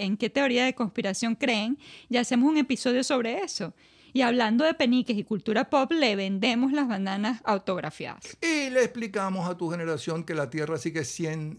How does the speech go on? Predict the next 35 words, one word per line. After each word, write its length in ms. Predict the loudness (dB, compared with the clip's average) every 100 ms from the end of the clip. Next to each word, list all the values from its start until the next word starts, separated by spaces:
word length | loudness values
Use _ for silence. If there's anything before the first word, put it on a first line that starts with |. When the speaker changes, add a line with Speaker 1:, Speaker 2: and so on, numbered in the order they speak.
| -14
Speaker 2:
ser 320 | -6 -6 -6
plana 640 | -4 -2 0 -2 -2 -4 -8 -20 -6
y 140 | -2 2
lo 180 | 4 2
descubrimos 600 | -2 -4 -2 -2 -2 -2
en 80 |
el 80 | -2
año 200 | -4 -4
seiscientos 960 | -4 -4 -4 -4 0 2 0 0 -2 -2
antes 340 | -4 -4 -4
de 160 | -6 -4
Cristo, 540 | -4 -2 -4 -2 -4 -6 -2
o 140 | 0
como 260 | 2 0 -2
dice 300 | -4 -4 -4
mi 140 | -4 -4
hijo 160 | -6
mayor, 460 | -6 -4 -4 -4 -6
Jesús, 760 | -6 -4 -4 -4 -4 -4 -10 -18 _ _ _ -4
el 260 | 0 0 -2
mayor 480 | -2 -2 -2 -2
influencer 840 | -2 -6 -8 -6 -4 -4 -6 -6 -6
de 120 | -6
la 80 | -6
historia 520 | -8 -4 -2 -2 -4
de 120 | -4
la 60 | -6
humanidad. 560 | -6 -4 -2 -4 -6 -6
Speaker 1:
Tiene 320 | -2 0 0
razón. 440 | 0 -2 0 -2 -4 -8 _ -20 -4
Ese 260 | -2 0 -2
sí 300 | 0 0 2
es 80 | 2
un 140 | 2
macroinfluencer. 880 | 0 -2 -6 -4 -4 -4 -6 -8 -10